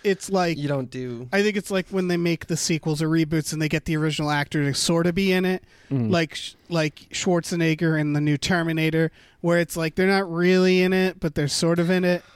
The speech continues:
Speaker 2: Then just call it the
Speaker 1: Um,
Speaker 2: Mighty Ducks, you know, like, I don't
Speaker 1: But
Speaker 2: know.
Speaker 1: that's why the Game Changers, the game is
Speaker 2: It
Speaker 1: changing.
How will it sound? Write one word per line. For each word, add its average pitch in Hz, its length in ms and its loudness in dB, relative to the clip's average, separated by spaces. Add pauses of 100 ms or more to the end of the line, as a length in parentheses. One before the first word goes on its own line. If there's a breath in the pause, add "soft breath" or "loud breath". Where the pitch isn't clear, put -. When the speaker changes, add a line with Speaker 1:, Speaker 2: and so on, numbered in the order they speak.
(380 soft breath)
Speaker 2:
Then 220 160 -8
just 226 180 -10
call 269 200 0
it 262 100 -4
the 226 60 -4
Speaker 1:
Um, 196 80 -4
Speaker 2:
Mighty 208 280 -4
Ducks, 156 760 -4
you 160 140 -2
know, 170 220 2
like, 143 460 -4 (1300 soft breath)
I 147 100 -2
don't 151 80 0
Speaker 1:
But 208 80 2
Speaker 2:
know. - 40 -4
Speaker 1:
that's 233 240 -2
why 214 180 0
the 165 60 -8
Game 220 400 -4
Changers, 135 640 -6
the 175 100 -6
game 202 460 -2
is 160 120 -6
Speaker 2:
It - 40 -12
Speaker 1:
changing. 185 640 -2